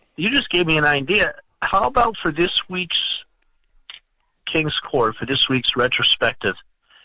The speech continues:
uh, season three, uh, finale, if we have Haley Catherine Marcoloni open up the show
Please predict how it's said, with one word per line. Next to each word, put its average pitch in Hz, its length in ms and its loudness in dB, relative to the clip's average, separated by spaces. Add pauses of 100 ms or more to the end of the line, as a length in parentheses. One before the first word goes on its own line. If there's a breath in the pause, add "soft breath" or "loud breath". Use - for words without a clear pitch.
(640 soft breath)
uh, 98 220 2
season 117 280 -4
three, 104 300 0 (640 soft breath)
uh, 101 340 2
finale, 104 560 2 (540)
if 120 180 -2
we 156 200 2
have 127 340 4 (240)
Haley 147 400 0
Catherine 117 640 2
Marcoloni 113 760 2 (600)
open 131 300 0
up 123 180 2
the - 80 2
show 104 360 4